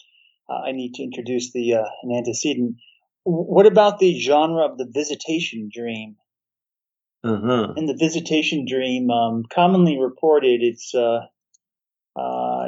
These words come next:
Speaker 1: yeah, you know, it's in ancient, uh, Egyptian literature, in, um, modern day experience, um, commonly reported once again, and that's where, uh,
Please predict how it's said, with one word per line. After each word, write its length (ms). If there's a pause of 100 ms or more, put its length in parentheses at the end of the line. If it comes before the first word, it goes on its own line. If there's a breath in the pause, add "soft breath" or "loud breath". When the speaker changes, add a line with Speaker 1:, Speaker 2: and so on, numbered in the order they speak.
Speaker 1:
yeah, 200
you 80
know, 120
it's 140
in 280
ancient, 600
uh, 180
Egyptian 960 (1160)
literature, 1000
in, 340
um, 560
modern 400
day 220
experience, 920
um, 340
commonly 400
reported 440
once 260
again, 240
and 100
that's 260
where, 260
uh, 180